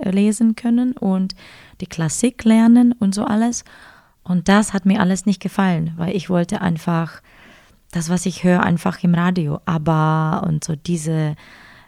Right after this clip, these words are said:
äh, Simon Garfunkel und Blues und das, alle diese Sachen wollte ich einfach spielen können und wollen, singen und so. Und, äh,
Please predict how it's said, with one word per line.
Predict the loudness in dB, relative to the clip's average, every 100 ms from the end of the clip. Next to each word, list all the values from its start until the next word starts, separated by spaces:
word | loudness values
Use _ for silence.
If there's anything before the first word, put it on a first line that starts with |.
| _
äh, | -4 -2 -4
Simon | 0 4 6 6 4
Garfunkel | 2 0 0 2 2 2 0 -2 -2
und | 0 0
Blues | 2 4 4 2 0
und | -2 -2 -4
das, | -8 -10 -6
alle | -4 -2
diese | -4 -4
Sachen | -4 -6 -2 0
wollte | 0 -2 -2
ich | -4
einfach | -4 -4 -8
spielen | -2 2 2 2 -4 -18 -20 -20 -20 0
können | 4 6 6 2 -12 -2
und | -2 0
wollen, | 0 0 0
singen | -2 0 2 4 2
und | 0
so. | -2 -4
Und, | -4 -6 -6 -4
äh, | -2 -2